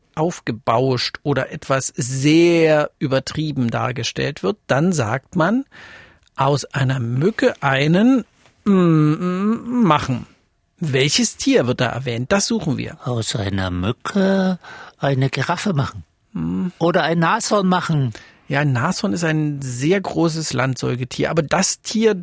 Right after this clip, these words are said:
Speaker 1: das ich meine, das ist noch größer.
Speaker 2: Aus der Mücke ein Kamel machen?
Speaker 1: Es hat einen Rüssel. Also nicht das Kamel, sondern das gesuchte Tier. Na, jetzt wisst ihr's doch, oder? Die richtige Lösung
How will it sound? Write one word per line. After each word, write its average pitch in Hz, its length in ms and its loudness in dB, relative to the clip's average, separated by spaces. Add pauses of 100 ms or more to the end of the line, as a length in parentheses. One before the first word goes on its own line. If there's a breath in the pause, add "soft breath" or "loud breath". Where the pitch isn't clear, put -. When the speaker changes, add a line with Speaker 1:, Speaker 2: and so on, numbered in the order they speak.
Speaker 1:
das 147 260 -2
ich - 160 -4
meine, 147 260 0
das 139 180 -8
ist - 200 -8
noch 143 720 -2
größer. - 600 -12
Speaker 2:
Aus 117 260 -4
der 120 180 -8
Mücke 120 560 -2
ein 131 400 0
Kamel 117 480 0
machen? 208 400 0 (240)
Speaker 1:
Es 151 260 2
hat 156 160 -4
einen 147 300 -2
Rüssel. 185 440 0
Also 147 420 0 (100)
nicht 147 260 2
das 123 140 -2
Kamel, 143 400 2
sondern 139 240 0
das 127 160 -4
gesuchte 135 460 -4
Tier. 156 640 -2 (320)
Na, 135 260 0 (100)
jetzt 127 220 -6
wisst 127 200 -6
ihr's - 160 -10
doch, - 200 -12
oder? 226 260 -2 (360)
Die 165 100 4
richtige 202 380 2
Lösung 160 360 2